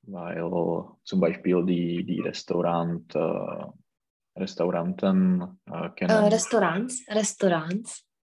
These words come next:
Speaker 1: die Restaurants können nicht, äh, öffnen sein.
Speaker 2: Mhm, geöffnet sein.
Speaker 1: Ge-, äh, geöffnet sein. Also ja.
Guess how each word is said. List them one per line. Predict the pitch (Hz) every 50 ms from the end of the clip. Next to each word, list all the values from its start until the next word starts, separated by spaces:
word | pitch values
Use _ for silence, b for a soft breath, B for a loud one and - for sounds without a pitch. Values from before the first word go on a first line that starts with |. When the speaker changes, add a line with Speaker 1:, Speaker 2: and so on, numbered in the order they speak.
| _ -
Speaker 1:
die | - 95 95
Restaurants | 85 90 - - - 98 95 92 92 90 90 87 90 92 92 - - - -
können | - 90 185 92 180 180 180 180
nicht, | 185 180 185 - - _ - -
äh, | 85 87 85 85 85 - - _ _ _ _ -
öffnen | 95 92 - - - 107 95 92 90 90 90 90 92 - - -
sein. | 90 92 82 87 104 123 143 165 185 185 - _ _ _ _ _ _ _ B B B B B B -
Speaker 2:
Mhm, | 208 240 254 254 233
geöffnet | 220 240 - 214 208 - 214 202 196
sein. | - 180 156 151 175 214 262 277 - _ _ _ _ _ _ _ _
Speaker 1:
Ge-, | - 101 82 78 92 -
äh, | - 104 98 -
geöffnet | - 110 - - - - - 95 98 104
sein. | - 82 87 - - - 143 160 165 - - - _ _ _ _ _ _ _ _ _ _ _ _ _ _ _ _ _ _ _ _ _
Also | - - - - - - 90
ja. | 87 82 - - -